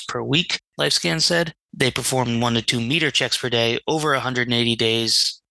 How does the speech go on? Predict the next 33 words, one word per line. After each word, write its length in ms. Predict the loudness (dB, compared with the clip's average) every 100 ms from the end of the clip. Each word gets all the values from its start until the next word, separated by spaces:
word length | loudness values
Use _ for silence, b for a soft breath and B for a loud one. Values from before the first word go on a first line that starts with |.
| _
Results 360 | -4 -2 0 0
included 400 | -2 0 2 0
reduced 480 | 0 0 2 0 0
mean 360 | 2 2 0
glucose 640 | 0 0 0 0 2 0 0 -6
by 160 | 0 0
twenty 460 | 0 0 2 2 2
milligrams 520 | 2 2 0 0 0
per 160 | -2
deciliter 600 | 0 2 2 0 0 0 0
and 160 | 0 0
improved 440 | 0 0 0 0
readings 360 | 0 2 2 0
in 100 | 0
range 300 | 0 0 0
by 100 | -2
twelve 320 | 0 -2 -2
percent, 420 | 0 0 0 -4 -4
while 180 | -2
hyperglycemic 880 | 0 -2 -2 -2 -2 0 0 -2 -2
readings 480 | 0 2 2 2 0
reduced 380 | -2 0 0 -2
by 100 | -4
twelve 240 | -2 -2 -2
point 240 | -6 -4
two 180 | -2 -2
percent 340 | 0 0 -2 -6
for 100 | -4
those 200 | 0 0
with 140 | 0 -2
type 200 | -4 -2
two 120 | -2
diabetes. 640 | 0 0 0 -2 0 0